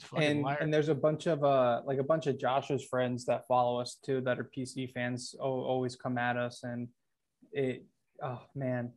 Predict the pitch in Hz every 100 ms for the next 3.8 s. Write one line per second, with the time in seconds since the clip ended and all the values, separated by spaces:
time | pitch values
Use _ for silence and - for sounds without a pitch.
0 | - 135 139 - 143 139 147 143 156 156
1 | 143 139 131 135 131 131 127 131 131 123
2 | 120 123 120 120 120 - 127 117 110 _
3 | _ _ _ 131 127 120 120